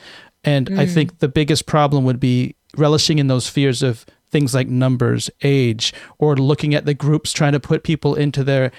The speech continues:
Speaker 1: demographic or main thing where it's like, oh, you know that there's always these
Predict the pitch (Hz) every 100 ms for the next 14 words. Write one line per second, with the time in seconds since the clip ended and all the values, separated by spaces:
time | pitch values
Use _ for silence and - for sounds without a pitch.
0 | _ - 113 127 - 123 131 - 127 -
1 | 127 123 135 143 - 135 113 117 113 139
2 | 127 135 127 - - - 160 156 165 143
3 | 139 139 127 139 135 127 139